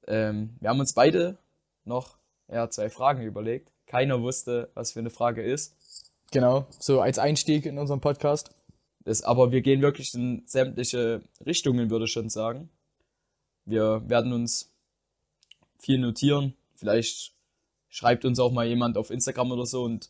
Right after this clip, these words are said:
Speaker 1: hat ein cooles Thema oder weiteres. Werden wir alles sehen, wie wir darauf eingehen, aber wir machen auf jeden Fall das, worauf wir Bock haben.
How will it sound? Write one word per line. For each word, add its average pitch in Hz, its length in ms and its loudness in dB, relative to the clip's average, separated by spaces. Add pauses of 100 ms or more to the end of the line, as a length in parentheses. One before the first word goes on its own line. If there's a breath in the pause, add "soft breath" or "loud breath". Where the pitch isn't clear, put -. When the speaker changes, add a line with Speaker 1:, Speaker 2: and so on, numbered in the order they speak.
(120)
Speaker 1:
hat 127 160 -2
ein 147 60 -4
cooles 139 300 -2
Thema 151 340 2
oder 127 180 2
weiteres. 135 500 -2 (560 soft breath)
Werden 175 240 6
wir 151 60 8
alles 139 220 6
sehen, 139 240 4
wie 127 80 2
wir 123 120 -2
darauf 117 240 -6
eingehen, 123 300 -2
aber 110 300 2
wir 139 320 2 (580)
machen 120 300 -4
auf 117 120 -6
jeden 120 160 -2
Fall 113 320 2 (100)
das, 127 300 0
worauf 107 320 -8
wir 135 160 2
Bock 123 220 -4
haben. 120 200 -8